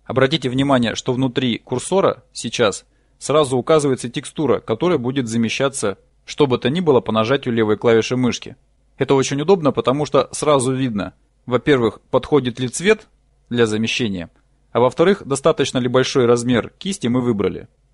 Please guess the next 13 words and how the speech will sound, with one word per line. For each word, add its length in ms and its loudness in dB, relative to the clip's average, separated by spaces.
Мне 160 0
кажется, 320 2
что 120 -4
размер 340 0
кисточки 440 -10
маловат, 500 2
потому 300 0
что 160 -2
нижняя 340 0
граница 420 0
чуть-чуть 400 -6
закрывает 640 2
край. 340 0